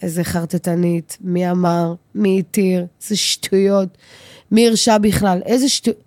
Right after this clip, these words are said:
אתה מבין? ומאז, אה, זה אמרתי, "טוב, בואנה, לא חייב, אני לא אומרת את זה לאף אחד."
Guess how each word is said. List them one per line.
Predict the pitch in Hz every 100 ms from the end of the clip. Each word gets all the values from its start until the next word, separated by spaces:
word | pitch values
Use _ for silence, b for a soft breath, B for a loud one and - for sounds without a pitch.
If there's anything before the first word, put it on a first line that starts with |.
| _ _ _
אתה | 175
מבין? | 170 165 220 285 294 b b b b
ומאז, | 160 196 202 220 254 226 277
אה, | 233 214 208
זה | 180 175
אמרתי, | 180 190 247
"טוב, | - 247 339 190 170
בואנה, | 180 208 311 196 160 - _ _ _
לא | 185
חייב, | 196 285 285
אני | 196 185
לא | 185
אומרת | 277 294
את | 262
זה | 294
לאף | 302 269
אחד." | 294 294